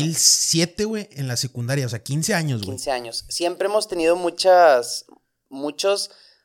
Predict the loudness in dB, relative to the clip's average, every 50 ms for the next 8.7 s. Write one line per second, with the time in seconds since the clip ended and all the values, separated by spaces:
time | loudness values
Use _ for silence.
0 | _ _ _ 0 4 4 4 4 4 2 2 2 2 4 2 2 4 2 0 0
1 | -2 -6 _ 4 4 4 4 2 0 -2 -2 -4 0 4 4 4 4 4 0 -6
2 | -6 -6 -4 -4 -6 -6 -6 -10 _ _ 0 0 2 2 0 -2 -6 -6 -6 -6
3 | -6 -4 -4 -4 -4 -4 -6 -10 -8 -6 -8 -8 -4 -2 -2 -2 -2 0 -2 -2
4 | -2 -2 -4 -2 -2 0 0 0 -2 -2 -4 -8 -14 -12 -8 -6 -6 -6 -4 -2
5 | -4 -4 -4 -4 -8 -6 -6 -6 -6 -8 -10 -8 -8 -8 -8 -8 -10 -6 -2 -2
6 | -2 -2 -2 -2 -2 -2 -2 -2 -2 -4 -4 -4 -6 -2 0 2 2 2 0 -2
7 | -6 -8 -6 -2 -2 -2 -2 -2 -6 -6 -6 -6 -4 -6 -10 -8 -6 -8 -8 -8
8 | _ _ _ _ _ -6 -6 -4 -2 -4 -4 -6 -8 _